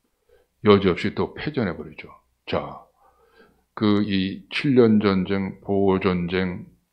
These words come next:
그다음에 일 차 대전, 이 차 세계대전 큰 싸움에서 오스트리아가 여지없이 다 져버립니다.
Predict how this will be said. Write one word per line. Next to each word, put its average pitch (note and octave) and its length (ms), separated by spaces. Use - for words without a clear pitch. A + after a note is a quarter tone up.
그다음에 F#2 340
일 F#2 220
차 G#2+ 160
대전, F#2+ 400
이 F#2 120
차 G#2 140
세계대전 F2 460
큰 - 320
싸움에서 C#3 600
오스트리아가 A2+ 800
여지없이 C3+ 440
다 - 220
져버립니다. A2 640